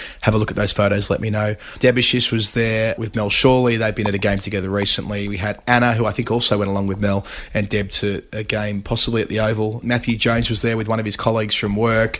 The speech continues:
Nick Tuvey was there. Pat Noon and Anne were there, who are friends of ours, but also listen to the show. So we had this great variety of people sort of cheering us on, and loads of people, like, brought their families. Like, Winnie was with, there with me, with Rach for the first bit anyway, before she went home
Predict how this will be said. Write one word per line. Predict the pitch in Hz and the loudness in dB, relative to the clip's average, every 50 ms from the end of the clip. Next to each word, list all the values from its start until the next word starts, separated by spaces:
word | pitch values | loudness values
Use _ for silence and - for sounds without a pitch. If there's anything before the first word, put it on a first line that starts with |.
| - - - - - - - | -12 -14 -16 -16 -16 -8 -4
Nick | 117 123 120 120 | -2 -2 -2 0
Tuvey | - - - 135 127 123 120 123 120 | 0 2 4 4 4 2 2 0 0
was | 117 117 113 110 - | 0 0 0 -2 -2
there. | - 113 113 110 110 110 107 107 107 - - - - - - - | -2 -4 -2 -2 -2 -2 -2 -4 -6 -8 -12 -20 -20 -20 -10 0
Pat | - 147 131 - | 2 2 2 4
Noon | 127 120 123 127 127 117 | 2 0 2 2 0 0
and | 110 107 - 120 | -2 -4 -2 2
Anne | 120 120 120 117 120 117 | 2 4 4 4 4 4
were | 117 | 4
there, | 113 117 117 113 | 4 4 2 4
who | 107 113 | 4 2
are | 110 | 2
friends | - - 113 110 110 104 | 2 2 0 0 2 0
of | 104 101 | 2 2
ours, | 107 107 107 107 104 - | 4 4 6 6 4 4
but | - - 104 - - - - - - - | 2 2 0 -2 -2 -4 -4 -6 -6 -4
also | 104 104 - - 101 | -2 0 0 0 0
listen | 101 98 - - 104 | 0 0 -2 0 0
to | - - 104 | -2 -2 -2
the | 95 95 | -2 0
show. | - - 110 104 104 | 0 0 0 0 2
So | 104 - - 110 | 2 2 2 2
we | 113 110 | 0 0
had | 123 117 | 0 0
this | 113 107 | 0 -2
great | - - 147 127 117 110 - - | -2 2 2 2 2 2 -2 -8
variety | 113 110 113 107 107 107 107 107 104 | -8 -4 -2 -2 0 -2 -2 -2 -4
of | 101 - | -4 -2
people | - 107 104 98 98 95 92 | -4 -4 -4 -4 -6 -10 -8
sort | - - 110 | -8 -6 -6
of | 101 92 | -2 0
cheering | - - 123 113 104 101 | 2 2 2 2 0 0
us | 101 - - | -2 -2 0
on, | 107 104 104 101 98 101 - - - - - - - | 0 0 0 -2 -4 -4 -8 -12 -18 -18 -18 -16 -8
and | 120 113 113 117 | -4 -2 0 4
loads | 123 127 123 120 113 120 | 6 6 4 4 2 -2
of | 110 98 - - | -4 -6 -8 -4
people, | - 117 107 98 - 101 101 104 | -2 -2 -2 -2 -4 -8 -4 -2
like, | 113 92 - | -2 -2 0
brought | - 113 73 | 0 0 0
their | 80 104 | 0 -2
families. | - - 107 107 104 101 104 104 104 - | 0 2 2 2 2 2 0 0 2 2
Like, | 110 - | 2 2
Winnie | 120 131 127 123 117 | 4 2 2 2 2
was | 113 110 - - | 2 2 0 0
with, | 110 101 | 0 0
there | 113 107 104 | 0 0 0
with | 107 104 - | 0 -2 -2
me, | 110 107 104 | 2 2 2
with | 107 104 98 | 2 2 0
Rach | 113 110 107 95 - - | 0 0 2 2 0 0
for | - - 107 | 0 -2 -4
the | 101 | -6
first | 98 - 107 104 - - | -4 -2 -2 -2 0 2
bit | - 104 | 2 2
anyway, | 104 101 101 104 104 107 104 101 | 2 0 0 0 0 0 0 0
before | - - - 107 104 | -2 -4 -2 0 0
she | - - 110 | 0 2 2
went | 107 101 - | 0 0 0
home | - 107 107 101 101 101 101 | 2 2 2 2 2 0 0